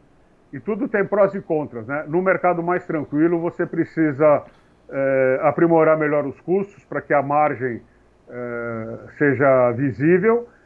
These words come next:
e dentro dessa margem você aproveitar os melhores momentos, tanto pra aquisição de insumo como pras vendas. Então, no caso de milho,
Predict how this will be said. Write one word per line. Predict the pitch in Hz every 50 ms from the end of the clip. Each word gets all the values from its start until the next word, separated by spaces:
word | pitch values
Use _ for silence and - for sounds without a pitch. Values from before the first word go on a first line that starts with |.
| _ _ -
e | 143 139
dentro | 127 160 175 180 180 170 160
dessa | 151 160 151 - 175 170
margem | 160 156 147 151 156 151 - 170 160
você | 165 165 - 175
aproveitar | 151 - 175 170 165 160 - 165 160
os | 156 156
melhores | 170 170 160 160 160 160 160 151
momentos, | 175 180 175 160 151 147 151 156 151 - - _ _ _ _ _ _ _ _ _ _ _ _ -
tanto | 180 185 185 185 180 156
pra | - 170 156 156 151 151 147 143 143 147 139
aquisição | - - 156 147 131 139 131 - 151 135
de | 131 151 165
insumo | 156 - - 156 156 156 165 170 165 - _ _ _ _ _ _ _
como | 165 165 170 165
pras | 160 170 175 170 160
vendas. | 139 151 151 131 110 104 107 107 123
Então, | 123 113 156 156 165 170 143 - _ _ _ _ _ _ -
no | 147 160 156
caso | - 180 170 139 175
de | 160 156 170
milho, | 156 151 147 143 135 117 120 113 117